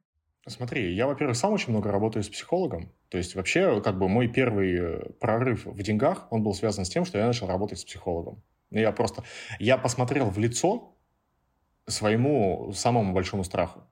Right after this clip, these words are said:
в какой-то момент. А потом, вот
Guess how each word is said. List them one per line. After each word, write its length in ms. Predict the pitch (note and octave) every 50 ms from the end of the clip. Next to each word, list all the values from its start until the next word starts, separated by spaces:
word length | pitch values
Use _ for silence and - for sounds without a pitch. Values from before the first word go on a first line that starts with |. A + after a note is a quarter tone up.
| _ _
в 80 | - -
какой-то 320 | - - - G2+ - -
момент. 360 | F2 E2+ E2 E2 D#2 - - - - - - - - - - - -
А 100 | - G2+
потом, 560 | - A2+ A#2 - A3+ A3 F#3+ - - - _ _ _
вот 280 | - A#2+ A2+ - -